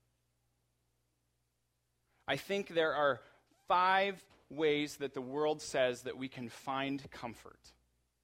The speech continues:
If comfort is actually one of the things that, that you want as a result of your life. Comfort meaning encouragement, comfort meaning strength, comfort meaning an, an aid in time of s-,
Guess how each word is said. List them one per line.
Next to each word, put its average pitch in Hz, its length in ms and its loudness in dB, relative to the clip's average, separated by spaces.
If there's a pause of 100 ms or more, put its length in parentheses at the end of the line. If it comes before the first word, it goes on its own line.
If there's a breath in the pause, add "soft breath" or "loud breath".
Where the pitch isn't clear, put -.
(1500)
If 180 280 2
comfort 156 380 -2
is 127 180 -6
actually 151 440 -2
one 143 180 -2
of 139 100 -4
the 135 120 -6
things 127 460 -6 (360 loud breath)
that, 127 280 -4 (260)
that 127 220 -6
you 147 380 -8
want 135 360 -2
as 127 160 -6
a 127 60 -8
result 123 420 -6
of 117 100 -16
your 113 120 -8
life. 101 460 -10 (360)
Comfort 131 440 -8
meaning 123 300 -8
encouragement, 156 880 -6 (340 loud breath)
comfort 143 420 -6
meaning 123 280 -6
strength, - 680 -6 (460 soft breath)
comfort 151 460 -6
meaning 139 360 -4 (220 loud breath)
an, 135 160 -2 (100)
an 135 240 -2
aid 151 320 -2
in 135 160 -6
time 139 360 -6
of 117 100 -6
s-, - 160 -20